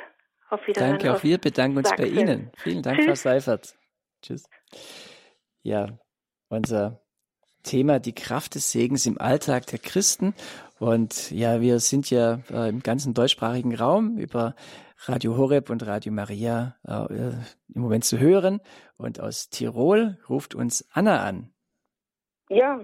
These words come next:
Speaker 3: grüß Gott. Ganz herzlichen Dank für inter-, diese interessante Sendung. Ich sage immer, ich bete für dich, ich bete für sie. Da habe ich vor gut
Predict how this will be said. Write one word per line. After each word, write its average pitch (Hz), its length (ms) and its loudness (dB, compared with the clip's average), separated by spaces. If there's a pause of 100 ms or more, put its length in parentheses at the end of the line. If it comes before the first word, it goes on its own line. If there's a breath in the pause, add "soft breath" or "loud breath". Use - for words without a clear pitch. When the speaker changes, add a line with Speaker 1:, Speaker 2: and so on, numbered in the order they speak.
Speaker 3:
grüß 269 220 6 (160)
Gott. 320 200 2 (340)
Ganz 285 420 2
herzlichen 214 580 0
Dank 269 280 4 (120)
für 226 60 4
inter-, 190 400 0 (380)
diese 226 260 -2
interessante 151 1000 -2
Sendung. 156 640 0 (680 loud breath)
Ich 320 180 4 (220)
sage 247 340 2
immer, 254 280 2
ich - 320 -8
bete 254 540 2
für - 180 2
dich, 320 260 -2 (140)
ich 214 200 -8 (100)
bete 247 440 2
für 165 220 0 (100)
sie. 190 200 -2 (560 loud breath)
Da 208 140 6
habe 196 160 4
ich - 60 0
vor 180 220 4 (100)
gut 247 180 -4